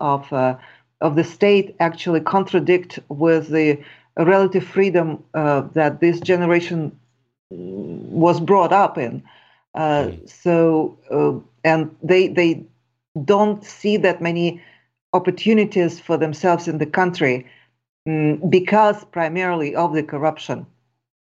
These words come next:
Speaker 2: Mm-hmm.
Speaker 1: of the regime. So that's why they are protesting, and that's why actually Navalny's supporters are so young. Uh,
Speaker 2: Right.
Speaker 1: they, they, the state was concerned. Uh, there were protests, uh,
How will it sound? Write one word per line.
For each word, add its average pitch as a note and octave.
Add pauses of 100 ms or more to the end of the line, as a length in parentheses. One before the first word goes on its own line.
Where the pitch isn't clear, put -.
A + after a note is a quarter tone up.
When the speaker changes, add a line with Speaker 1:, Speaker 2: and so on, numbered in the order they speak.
Speaker 2:
Mm-hmm. F#2
Speaker 1:
of D3
the D3
regime. C3 (280)
So D3
that's F3+
why F3+
they E3
are D3+
protesting, F#3+
and D3+
that's F3
why D#3+ (220)
actually F3+
Navalny's F3+
supporters D3+
are C#3
so C#3+
young. C#3 (680)
Uh, C3+ (100)
Speaker 2:
Right. C3+
Speaker 1:
they, E3
they, D#3 (280)
the D3
state -
was F3
concerned. E3 (340)
Uh, D#3+ (160)
there F#3+
were F3
protests, G3
uh, C#3